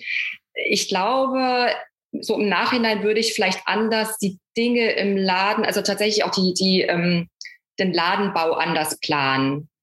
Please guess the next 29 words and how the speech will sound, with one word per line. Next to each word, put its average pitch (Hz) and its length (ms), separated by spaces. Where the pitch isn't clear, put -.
Also 160 140
ich 156 120
hab 180 120
so 170 100
zwei, 190 340
drei 180 260
Punkte 226 480
in 185 120
meinem 180 220
Laden, 196 480
wo 180 40
ich 180 120
denk, 185 220
ach, 196 160
die 196 140
Theke, 220 460
die 196 140
könnte 185 260
ein 170 80
bisschen 202 300
höher 226 500
sein 185 460
und 170 120
könnte 180 220
ein 180 60
bisschen 180 220
woanders 202 500
stehen. 190 600
Und 170 180